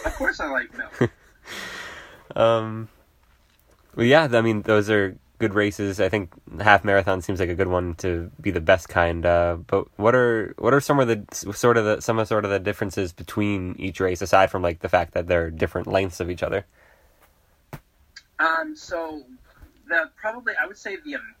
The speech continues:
Speaker 1: uh, the amount of characters and the theming. Um, for the five K and ten K aren't usually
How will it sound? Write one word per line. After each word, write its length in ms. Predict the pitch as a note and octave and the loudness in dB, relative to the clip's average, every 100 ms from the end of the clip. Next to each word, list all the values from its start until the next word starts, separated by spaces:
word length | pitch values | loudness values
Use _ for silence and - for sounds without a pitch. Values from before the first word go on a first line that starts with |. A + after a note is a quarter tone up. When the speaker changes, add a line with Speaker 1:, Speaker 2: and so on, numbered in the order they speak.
| - | -12
Speaker 1:
uh, 300 | B2 A#2 A#2+ B2 | -10 -8 -10 -8
the 120 | C3+ | -8
amount 420 | A#2+ A2+ B2+ C3 | -2 -2 -2 -8
of 120 | - | -16
characters 800 | - - - - D#3 D#3+ D#3+ - B2+ | -12 -6 -4 -4 -6 -6 -6 -12 -10
and 320 | B2+ B2 A#3 | -6 -6 -6
the 120 | A#3+ - C#4 | -8 -10 -14
theming. 440 | B3 C4 D#4 F4 _ _ - - - - | -8 -8 -8 -12 _ _ -18 -14 -12 -6
Um, 720 | C#3+ C#3 C3 B2+ B2 A#2+ _ _ _ _ _ | -4 -4 -4 -8 -10 -20 _ _ _ _ _
for 80 | F#3 | -2
the 540 | E3 E3 D#3+ D3+ D3+ - _ _ - | 2 2 2 2 -2 -8 _ _ -8
five 240 | - G#3 - | -6 -6 -8
K 160 | B3 | -14
and 120 | G#3+ - | -14 -12
ten 240 | - - | -10 -10
K 200 | - E4+ | -10 -6
aren't 240 | D4 C#4+ | -4 -4
usually 520 | D4+ D4+ D3+ C#3 C3+ | -6 -8 -8 -12 -10